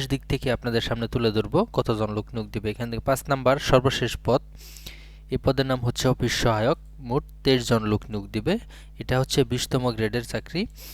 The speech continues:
শিক্ষাগত যোগ্যতা যে কোনো স্বীকৃত বোর্ড থেকে মাধ্যমিক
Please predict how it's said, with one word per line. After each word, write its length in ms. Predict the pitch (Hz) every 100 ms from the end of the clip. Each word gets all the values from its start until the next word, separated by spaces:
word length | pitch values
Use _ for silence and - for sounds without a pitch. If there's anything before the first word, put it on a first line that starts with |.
| - - - -
শিক্ষাগত 580 | - - 143 139 139 143 143
যোগ্যতা 420 | 135 - 143 - 127
যে 160 | - 143
কোনো 260 | 147 160 139
স্বীকৃত 460 | 131 - 143 - - 139
বোর্ড 180 | 120 120 -
থেকে 240 | 127 - 175 214
মাধ্যমিক 480 | 131 120 113 120